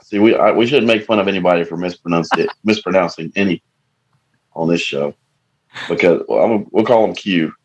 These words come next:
He's a sophomore righty. His E R A is about seven points higher than his teammate Luke Malone. Um, he's at eight, eight twenty-seven. And then their Sunday, normal Sunday starter is a freshman, Brandon Davis. His, his E R A is four nine one.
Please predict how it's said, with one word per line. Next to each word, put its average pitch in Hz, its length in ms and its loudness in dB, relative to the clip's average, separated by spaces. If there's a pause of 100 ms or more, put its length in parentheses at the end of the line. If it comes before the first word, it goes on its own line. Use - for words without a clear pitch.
(300)
He's 87 160 0
a 87 60 0
sophomore 101 500 2
righty. 87 460 0 (680)
His 98 220 0
E 95 140 4
R 90 240 6
A 90 120 2
is 87 140 -2
about 82 380 0
seven 92 320 -2
points 82 260 -6
higher 87 300 0
than 76 260 -10
his - 160 -14
teammate 78 420 -4
Luke 73 180 0
Malone. 67 440 -4 (1040)
Um, 73 240 -2
he's 90 160 2
at 85 80 0
eight, 87 240 0 (160)
eight 98 180 -2
twenty-seven. 87 680 0 (680)
And 85 80 0
then 101 100 6
their 95 100 -2
Sunday, 92 640 2
normal 98 220 0
Sunday 92 340 0
starter 85 380 2
is 80 60 -4
a 82 60 -10
freshman, 87 500 -2
Brandon 87 340 0
Davis. 85 560 0 (140)
His, 85 320 -14 (760)
his 104 160 4
E 104 80 6
R 98 140 6
A 95 40 4
is 92 80 -2
four 98 200 0
nine 92 220 0
one. 98 420 0